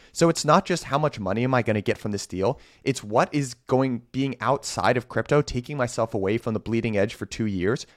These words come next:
going to cost me in terms of my career growth,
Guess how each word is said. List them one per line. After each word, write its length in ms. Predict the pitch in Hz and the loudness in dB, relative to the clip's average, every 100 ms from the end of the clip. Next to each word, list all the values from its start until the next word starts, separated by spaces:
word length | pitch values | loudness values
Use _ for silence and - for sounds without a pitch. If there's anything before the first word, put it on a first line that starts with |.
| _ | _
going 220 | 127 131 | 0 0
to 40 | 123 | 0
cost 380 | - 95 117 151 | 2 2 2 -4
me 140 | 160 | -4
in 140 | 120 | -6
terms 260 | - 120 113 | -4 -6 -6
of 80 | 110 | -4
my 140 | 101 | -4
career 560 | - - 107 104 110 117 | -4 -6 -6 -2 -2 -2
growth, 400 | - 82 69 | -2 -4 -4